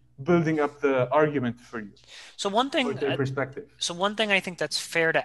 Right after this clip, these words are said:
Speaker 2: ask of the person that you're talking to is actually asking yourself, "Is the other person stopping in their conversation for me to respond or to ask questions?" 'Cause I think,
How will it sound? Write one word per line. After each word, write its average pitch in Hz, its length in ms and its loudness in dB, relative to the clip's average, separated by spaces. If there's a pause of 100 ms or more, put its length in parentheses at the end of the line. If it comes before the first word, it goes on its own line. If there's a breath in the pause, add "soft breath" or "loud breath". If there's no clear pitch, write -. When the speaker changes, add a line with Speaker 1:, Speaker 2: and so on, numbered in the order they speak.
(100)
Speaker 2:
ask 131 360 4
of 123 120 -18
the 123 80 -14
person 127 460 -2
that 120 120 -10
you're 117 140 -14
talking 123 560 -4 (140)
to 113 260 -6 (560 loud breath)
is 131 580 2 (100)
actually 151 380 0
asking 135 480 0
yourself, 127 380 -4 (420 loud breath)
"Is 135 300 -2
the 147 260 -6
other 208 300 6
person 131 840 -4 (540)
stopping 165 760 4
in 143 100 0
their 135 180 -2
conversation 131 840 -4
for 127 140 -16
me 127 160 -10
to 117 80 -10
respond 110 640 -4
or 117 180 -14
to 123 60 -4 (140)
ask - 180 -4
questions?" - 520 -8
'Cause 143 140 -4
I 147 80 2
think, 180 300 -2